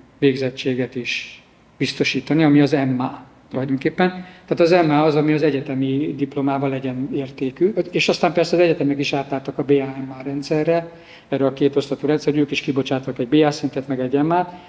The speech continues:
Tehát föloldódott a főiskola és az egyetemek közötti különbség. Mind a kettőnek lehetősége volt B A és M A szinten is kibocsátani diplomát. De én úgy gondoltam, hogy ha mi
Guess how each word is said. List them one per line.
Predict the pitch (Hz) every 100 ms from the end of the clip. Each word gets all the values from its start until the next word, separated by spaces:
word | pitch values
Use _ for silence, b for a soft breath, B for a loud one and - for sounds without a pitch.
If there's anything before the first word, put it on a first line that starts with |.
| B
Tehát | - 139
föloldódott | 233 196 151 151 151
a | 151
főiskola | - 160 - 143
és | -
az | 147
egyetemek | 147 147 139 135
közötti | 139 135 135 131
különbség. | 143 135 131 - 147 180 - - - - - - - - - -
Mind | 170 175
a | -
kettőnek | 143 - 143 139
lehetősége | 147 135 139 - 139 135
volt | 131 135
B | 139
A | 135 131 131
és | 127 131
M | 131
A | 131
szinten | 143 127 135
is | 123
kibocsátani | - 135 135 143 139 151
diplomát. | 151 156 160 170 185 185 B B B
De | 156
én | 170
úgy | 180
gondoltam, | 160 147 151 147
hogy | 143
ha | 151
mi | 147